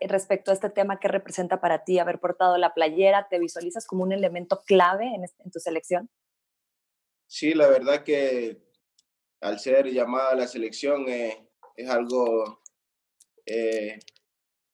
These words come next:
Speaker 2: muy importante para mí en mi carrera, en mi vida.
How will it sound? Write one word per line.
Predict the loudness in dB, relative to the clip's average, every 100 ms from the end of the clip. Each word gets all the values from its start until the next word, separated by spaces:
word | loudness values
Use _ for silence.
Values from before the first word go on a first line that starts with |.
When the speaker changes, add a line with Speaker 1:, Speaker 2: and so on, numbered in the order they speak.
| _ _ _
Speaker 2:
muy | -4 -2
importante | -2 0 -2 2 2 2 0
para | 2 2 0
mí | 0 -2 -4 -8
en | -6 -4
mi | -4
carrera, | -4 -4 -2 0 -2
en | -4
mi | -4
vida. | -4 -2 -2 -2 -4